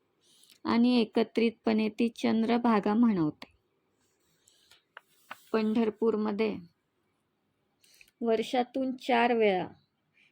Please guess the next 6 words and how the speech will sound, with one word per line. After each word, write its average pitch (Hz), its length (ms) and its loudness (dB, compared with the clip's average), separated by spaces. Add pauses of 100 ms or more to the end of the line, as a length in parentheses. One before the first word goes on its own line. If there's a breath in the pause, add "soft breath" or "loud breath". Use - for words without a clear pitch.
(180)
मोठ्या 220 400 -4
एकादशीला 202 760 -2
यात्रा 202 480 -2
भरतात. - 460 -8 (2750)
यामध्ये 208 720 2
चैत्री, 214 920 0